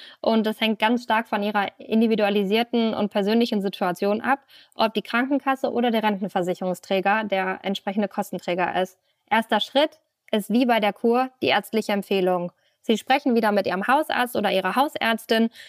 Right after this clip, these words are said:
über Ihre Situation. Der Arzt beurteilt, ob dann eine Kur, also sprich Vorsorge, oder eine Reha, also eine konkrete Behandlung der Erkrankung medizinisch notwendig ist. Und auch hier wieder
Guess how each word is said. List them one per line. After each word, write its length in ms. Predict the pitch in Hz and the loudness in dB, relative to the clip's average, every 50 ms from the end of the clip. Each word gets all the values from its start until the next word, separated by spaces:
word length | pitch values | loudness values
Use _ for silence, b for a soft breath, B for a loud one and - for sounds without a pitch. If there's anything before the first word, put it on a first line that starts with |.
| B B | B B
über 300 | - 247 240 220 226 214 | 0 2 2 4 4 4
Ihre 260 | 185 190 214 202 208 | 4 4 2 0 0
Situation. 800 | 185 190 202 185 - 202 185 180 170 - - 233 226 247 285 320 370 - b b b b b b b _ | 0 0 -2 0 0 0 0 0 0 0 2 2 4 4 4 2 0 -4 b b b b b b b _
Der 140 | - 202 | 2 4
Arzt 300 | 151 151 190 214 - - | 4 2 2 0 -4 -2
beurteilt, 640 | - 208 - 185 240 277 - - 277 269 277 285 277 - _ _ | -4 0 2 2 2 2 2 0 2 2 2 2 0 -4 _ _
ob 160 | 233 233 233 | 0 0 2
dann 140 | - 208 196 | 0 0 0
eine 100 | 190 185 | 0 -2
Kur, 420 | - - - 226 240 285 320 330 - | -4 0 0 2 2 4 2 0 0
also 160 | - 220 208 | -2 0 -2
sprich 320 | 202 - _ - 196 - - | -2 -4 _ -4 -4 -4 -4
Vorsorge, 720 | - - 196 202 226 240 240 269 269 285 302 294 302 330 359 453 - B B B B B B B | -2 2 2 2 2 2 2 2 2 2 0 2 2 0 0 0 -4 B B B B B B B
oder 380 | B - 262 285 277 285 233 | B 2 2 4 4 2 0
eine 320 | - - 214 208 196 196 185 | 0 -2 -2 0 0 0 2
Reha, 560 | 185 202 214 240 247 262 254 277 294 302 320 311 b b b b b _ | 2 2 2 2 2 0 0 2 2 0 -2 _ b b b b b _
also 200 | - 202 185 196 | -2 -2 0 0
eine 160 | 196 190 190 | 0 0 0
konkrete 640 | 185 - 190 185 - - 214 202 185 - 196 180 185 _ _ _ | -2 -4 -8 -8 -2 0 -2 0 0 0 -2 -2 -2 _ _ _
Behandlung 1040 | - 175 - 196 185 175 - - - - 196 202 220 240 240 254 254 262 277 269 262 | -8 0 2 2 2 2 -2 -8 -4 0 2 2 2 2 2 2 2 2 4 2 2
der 140 | 247 254 247 | 2 2 2
Erkrankung 640 | 233 226 233 233 - - 226 226 226 - 226 208 208 | 0 0 -2 -4 -2 -2 0 0 0 0 0 0 2
medizinisch 580 | 202 196 180 196 180 - - 208 196 185 - - _ | 2 2 0 0 -2 -2 -2 -2 -2 -2 -6 -6 _
notwendig 560 | 196 190 185 185 190 196 226 240 277 269 - | -2 0 0 2 2 2 4 2 2 0 0
ist. 340 | - - 277 294 285 - - b b b b b b b b b b b _ _ _ _ | 0 0 0 0 0 -6 -20 b b b b b b b b b b b _ _ _ _
Und 220 | - 214 214 - | 0 0 2 2
auch 140 | - 208 - | 2 0 0
hier 260 | - - 240 269 262 | 0 2 2 2 4
wieder 400 | 240 254 262 269 269 269 277 294 | 4 4 4 4 4 4 2 -2